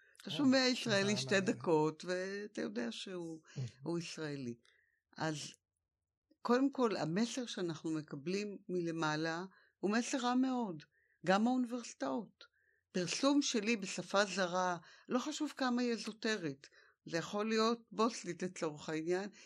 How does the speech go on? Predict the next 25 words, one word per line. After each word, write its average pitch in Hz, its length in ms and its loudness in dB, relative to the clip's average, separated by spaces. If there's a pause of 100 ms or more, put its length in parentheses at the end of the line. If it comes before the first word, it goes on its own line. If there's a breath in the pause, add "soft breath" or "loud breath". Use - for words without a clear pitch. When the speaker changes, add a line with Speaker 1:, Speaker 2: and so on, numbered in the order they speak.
(100)
Speaker 1:
יש 233 260 2
לו 240 120 0
ערך 208 320 0
יותר 214 260 -2
מאשר 180 360 -4
פרסום 170 380 -10
בעברית. 147 560 -6 (460 soft breath)
ואני 165 200 0
תמיד 254 260 4
כל - 140 -12
כך 220 180 -2
מתקוממת 240 680 0
Speaker 2:
מה 185 60 6
Speaker 1:
על 196 40 6
Speaker 2:
זאת - 80 0
אומרת 262 140 -2
Speaker 1:
זה. 135 60 0
Speaker 2:
יש 135 60 0
לו 160 100 2
ערך? 131 320 2
האוניברסיטה 135 440 0
מודדת, 139 600 0
אה, 120 140 -2
לפי 120 320 -4
Speaker 1:
כן, 208 400 8